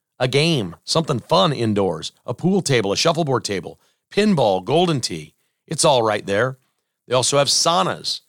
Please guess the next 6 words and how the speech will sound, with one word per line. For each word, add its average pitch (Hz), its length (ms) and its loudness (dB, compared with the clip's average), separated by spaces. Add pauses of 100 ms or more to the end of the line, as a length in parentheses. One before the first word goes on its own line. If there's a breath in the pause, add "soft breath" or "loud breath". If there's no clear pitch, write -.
(360)
for 127 120 -4
your 120 120 0
personal 156 440 0
health 139 440 0 (560)
and 117 300 0
enjoyment 120 640 0